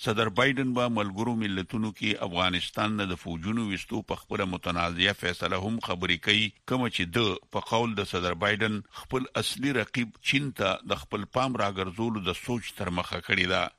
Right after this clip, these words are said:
د ملګرو ملتونو لوی سکتر انټونیو ګوتریس د اتوار په ورځ چین او امریکې دواړو ته کلکه وینا کړې ده چې د امکاني سوړ جنگ نه ډډه وکړي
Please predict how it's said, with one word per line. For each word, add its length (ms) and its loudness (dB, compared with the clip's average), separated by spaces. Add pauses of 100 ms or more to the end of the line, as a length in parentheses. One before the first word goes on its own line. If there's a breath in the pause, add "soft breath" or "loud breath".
(160)
د 100 2
ملګرو 400 0
ملتونو 560 0
لوی 240 0
سکتر 480 0
انټونیو 720 -2 (140)
ګوتریس 400 -2
د 180 0
اتوار 380 0
په 100 -2
ورځ 300 -2
چین 240 2
او 80 2
امریکې 560 -2
دواړو 320 0
ته 160 -4
کلکه 320 -2
وینا 260 4
کړې 280 2 (100)
ده 60 6 (180)
چې 160 0
د 180 0
امکاني 420 0 (100)
سوړ 340 -2
جنگ 260 4
نه 120 2
ډډه 260 4
وکړي 320 -2